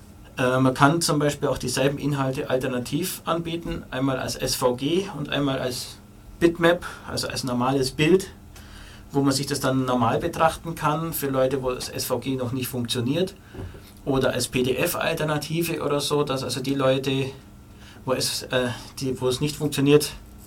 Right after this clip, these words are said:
die Alternative haben, auf den Inhalt zuzugreifen, aber trotzdem man ein bisschen das Format pusht, weil, also ich denke, das hat viel Potenzial und wird sich in den nächsten zwei bis drei Jahren, denke ich, schon noch stärker verbreiten.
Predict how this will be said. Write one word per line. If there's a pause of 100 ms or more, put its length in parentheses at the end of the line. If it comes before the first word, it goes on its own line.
die
Alternative
haben,
auf
den
Inhalt
zuzugreifen, (600)
aber
trotzdem (220)
man
ein
bisschen
das
Format
pusht,
weil,
also
ich
denke,
das
hat
viel
Potenzial (460)
und
wird
sich
in
den
nächsten (200)
zwei
bis
drei
Jahren,
denke
ich,
schon
noch (260)
stärker
verbreiten.